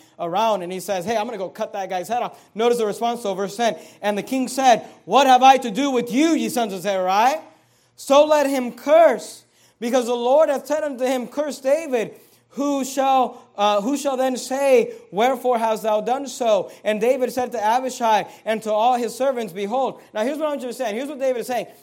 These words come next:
David understands that he's under the judgment of God right now. And David is saying, "The only reason Shimei can curse me right now is because God is allowing him." And here's what David understands. David knows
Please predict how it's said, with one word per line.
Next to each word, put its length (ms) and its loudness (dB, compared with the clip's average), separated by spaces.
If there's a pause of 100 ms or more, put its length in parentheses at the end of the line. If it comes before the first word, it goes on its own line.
(120)
David 360 0
understands 680 -4
that 100 0
he's 220 -6
under 280 -4
the 140 -2
judgment 360 -8
of 60 -10
God 240 -6
right 160 -10
now. 160 -20 (1200)
And 160 -4
David 300 0
is 80 -6
saying, 300 0 (200)
"The 120 -2
only 200 0
reason 400 0
Shimei 560 -2
can 180 -8
curse 400 -4
me 120 -6
right 240 -4
now 320 -2 (160)
is 100 0
because 300 -2
God 500 2 (160)
is 160 -4
allowing 420 -2
him." 120 -2
And 100 -4
here's 140 -2
what 160 -8
David 240 -6
understands. 580 -2 (300)
David 400 -2
knows 600 8